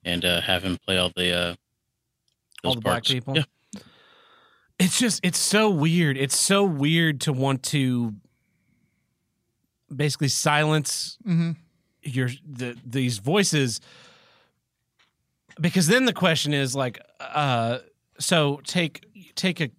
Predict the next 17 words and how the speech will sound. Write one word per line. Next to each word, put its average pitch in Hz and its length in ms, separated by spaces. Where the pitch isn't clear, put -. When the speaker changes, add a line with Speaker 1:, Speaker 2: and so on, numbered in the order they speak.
Speaker 2:
you 165 160
know, 117 100
the 107 140
char-, 151 240
a 127 80
character 147 320
in 127 60
The 117 60
Simpsons, 123 480
the, 123 240
the, 113 320
or 127 220
not, 117 260
Si-, 139 200
the 123 140
Family 208 260
Guy, 107 180